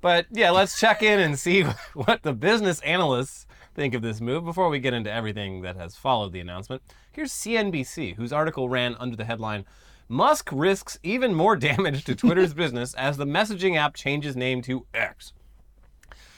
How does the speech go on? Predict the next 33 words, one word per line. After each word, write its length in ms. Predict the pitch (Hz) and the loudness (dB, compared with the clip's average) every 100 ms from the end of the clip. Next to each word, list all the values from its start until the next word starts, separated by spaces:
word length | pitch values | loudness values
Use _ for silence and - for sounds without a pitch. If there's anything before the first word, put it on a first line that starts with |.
| - | -10
The 80 | 143 | -2
rebrand 340 | 214 302 262 233 | 0 4 4 4
comes 220 | 220 196 | 2 4
after 240 | 190 180 | 2 2
months 360 | 139 139 202 226 | 0 2 0 -2
of 60 | |
erratic 400 | 135 123 139 139 | -2 2 2 0
behavior 400 | 113 107 123 104 | -4 -6 -4 -6
by 120 | 107 110 | -6 -6
the 80 | |
world's 260 | 123 147 110 | -4 -6 -6
richest 340 | 131 - 101 | -6 -8 -10
person 380 | - 135 123 107 | -6 -6 -6 -10
turned 320 | 120 220 247 | -8 -6 0
off 200 | 196 185 | 4 4
users 360 | 156 147 139 143 | 2 -4 -4 -6
and 160 | 113 104 | -8 -6
pushed 240 | 175 180 | -6 -4
away 260 | 151 143 117 | -4 -2 0
advertisers, 720 | 127 107 98 95 101 120 127 | -2 -2 -6 -6 -6 -8 -6
leaving 360 | 190 302 262 233 | -4 -2 -2 0
Twitter 340 | 180 202 190 | 2 2 2
in 60 | 160 | 2
a 80 | 127 | -2
troubled 480 | - 202 196 175 | 2 2 4 2
financial 460 | 127 127 127 135 123 | 0 0 0 -2 -6
position 520 | 101 104 147 151 104 | -8 -4 -4 -4 -6
and 160 | 110 185 | -6 -4
increasingly 680 | 202 - 330 320 160 127 120 | -4 -2 -2 -2 -4 -2 -2
vulnerable 560 | 104 180 208 185 190 | 0 0 2 2 2
to 100 | 175 | 0
competition. 760 | 156 127 123 123 - 101 - - - - - - | -2 0 0 -4 -8 -10 -12 -20 -20 -20 -20 -4
Killing 440 | - 359 185 139 | 2 4 4 2